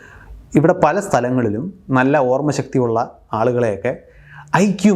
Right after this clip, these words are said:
മാൻ എന്നൊക്കെ വിളിക്കുന്നത് കേൾക്കാറുണ്ട്. പക്ഷേ ഐ ക്യു നമുക്ക് അങ്ങനെ സിംപ്ലിഫൈ ചെയ്ത് പറയാൻ കഴിയുന്ന ഒരു കാര്യമല്ല. ഐ ക്യു കൂട്ടാൻ വേണ്ടിയിട്ടുള്ള പ്ലാസ്റ്റിക് ആയിട്ടുള്ള ശ്രമങ്ങൾ നടത്തുന്നത് പ്രത്യേകിച്ച്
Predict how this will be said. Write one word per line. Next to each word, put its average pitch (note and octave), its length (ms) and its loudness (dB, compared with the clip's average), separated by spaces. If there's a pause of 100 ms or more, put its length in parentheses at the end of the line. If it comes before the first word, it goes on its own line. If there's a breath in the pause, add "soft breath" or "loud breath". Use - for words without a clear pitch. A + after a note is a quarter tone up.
മാൻ A#2+ 180 -4 (140)
എന്നൊക്കെ C3+ 300 -6
വിളിക്കുന്നത് C3+ 420 0
കേൾക്കാറുണ്ട്. A2 380 -2 (120)
പക്ഷേ - 200 -8 (160)
ഐ - 20 4 (120)
ക്യു E3+ 140 -2 (100)
നമുക്ക് C#3 280 -4
അങ്ങനെ D#3+ 360 -2
സിംപ്ലിഫൈ D3+ 460 0
ചെയ്ത് C3 240 -2
പറയാൻ B2 260 -4
കഴിയുന്ന A#2+ 260 -6
ഒരു A#2+ 120 -14
കാര്യമല്ല. A#2 520 -2 (420 loud breath)
ഐ E3 40 2 (200)
ക്യു G#3 120 4 (1000)
കൂട്ടാൻ F#3 400 2
വേണ്ടിയിട്ടുള്ള D#3 440 -2 (160)
പ്ലാസ്റ്റിക് C#3 420 -4
ആയിട്ടുള്ള C#3 280 -4
ശ്രമങ്ങൾ C3+ 300 -4 (100)
നടത്തുന്നത് B2 440 -2 (120)
പ്രത്യേകിച്ച് G#3 500 -2